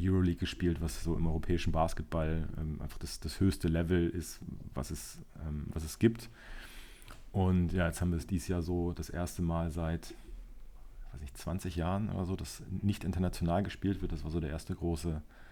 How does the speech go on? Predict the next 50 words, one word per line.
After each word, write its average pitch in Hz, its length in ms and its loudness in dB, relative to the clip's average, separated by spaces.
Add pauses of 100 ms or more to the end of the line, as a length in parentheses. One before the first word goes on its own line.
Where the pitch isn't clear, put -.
(420)
Einschlag, 87 360 0
den 85 120 2
wir 80 80 4
diese 80 160 0
Saison 82 260 0
hatten, 85 180 2
dass 82 140 -2
wir 80 60 -2
die 80 80 0
Quali 82 240 0
für 85 100 -2
die 82 100 0
Champions 90 240 4
League 85 100 0
nicht - 120 -4
geschafft - 380 -2
haben. 85 280 2 (840)
Ähm, 90 380 0 (760)
also 92 120 4
sagen 101 100 8
wir 95 60 8
so, 110 140 8
es 113 100 4
ist - 260 -2
auf 80 100 0
jeden 101 140 6
Fall 92 400 2 (280)
nie 107 160 4
langweilig. 78 600 2
Also 82 140 0
es 82 80 -2
ist 85 120 -6
immer, 90 360 2
immer 90 200 2
was 78 160 0
los. 98 360 2
Jetzt - 160 -8
mit 87 120 -2
dem 85 240 -2 (100)
Trainerwechsel 90 680 4
ist 85 120 -2
natürlich 85 360 -2
auch, - 360 -4 (180)
ähm, 80 320 -4 (640)
auch 85 200 -4
sehr 85 220 2
interessant, 87 640 -2
wie 80 80 -4
sich 85 160 0
so 82 300 0